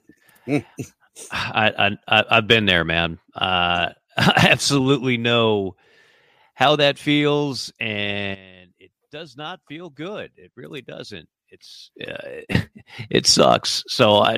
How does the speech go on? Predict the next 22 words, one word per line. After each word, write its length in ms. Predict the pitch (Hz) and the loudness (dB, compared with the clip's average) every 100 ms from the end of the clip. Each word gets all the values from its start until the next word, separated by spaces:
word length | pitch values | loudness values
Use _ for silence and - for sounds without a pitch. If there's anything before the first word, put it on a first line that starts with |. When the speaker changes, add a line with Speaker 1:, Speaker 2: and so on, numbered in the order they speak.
| - | -2
Speaker 2:
I, 200 | 113 107 - | 0 0 0
I 80 | 110 | 0
feel 260 | - 139 | 6 6
his 160 | 117 - | 6 4
pain. 520 | 139 123 123 123 - _ - - | 4 6 4 2 -2 _ -12 -10
Um, 640 | 98 90 90 85 85 85 _ | -4 -2 -2 -4 -10 -16 _
I, 160 | - 117 - | -2 -2 -2
I, 120 | 120 - | -6 -6
it's 240 | 120 - - - | -10 -12 -14 -8
clearly 720 | - 208 262 170 127 110 98 - _ _ _ _ _ _ - | 6 8 10 8 8 6 2 -6 _ _ _ _ _ _ 2
after 380 | 143 - 135 | 2 2 0
the 100 | 120 | 2
wedding, 580 | 113 123 139 92 78 73 _ _ _ _ _ _ _ _ | 4 6 6 4 0 -10 _ _ _ _ _ _ _ _
something 640 | - - 180 - 170 143 | -20 -12 -12 -12 -14 -14
was 220 | 120 107 | -16 -18
going 540 | - 123 123 110 98 92 _ _ _ _ _ | -14 -14 -12 -16 -18 -20 _ _ _ _ _
around. 640 | 113 104 101 82 65 - - _ _ _ _ _ _ _ | -10 -6 -4 -4 -10 -20 -20 _ _ _ _ _ _ _
Speaker 1:
Yes. 420 | 120 123 - - 180 - _ _ _ _ | -6 -4 -4 -8 -10 -20 _ _ _ _
Speaker 2:
Something, 680 | - - 139 135 139 127 117 110 | -2 4 4 6 6 6 4 0
because 420 | 117 113 120 104 | 2 6 6 6
my 200 | 113 117 | 6 6
wife 580 | 120 117 127 123 - - | 8 8 6 4 -2 -20